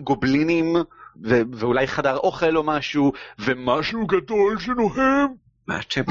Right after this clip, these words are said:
Speaker 2: רוצים לעשות עכשיו? כאילו, הגענו, נכנסנו, אבל יש פה מלא אנשים שבטח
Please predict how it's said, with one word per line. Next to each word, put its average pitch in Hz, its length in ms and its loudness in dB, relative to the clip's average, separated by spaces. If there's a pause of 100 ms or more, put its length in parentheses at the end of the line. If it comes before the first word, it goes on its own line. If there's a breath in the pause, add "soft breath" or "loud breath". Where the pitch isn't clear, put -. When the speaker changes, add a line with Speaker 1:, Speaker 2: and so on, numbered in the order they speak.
(140)
Speaker 2:
רוצים - 360 -2
לעשות - 440 -4
עכשיו? - 300 0 (520 loud breath)
כאילו, 254 300 -2 (120)
הגענו, 135 520 0
נכנסנו, - 600 -2
אבל - 140 -2
יש - 120 -6
פה - 100 -2
מלא - 300 -4
אנשים - 400 0
שבטח - 580 -4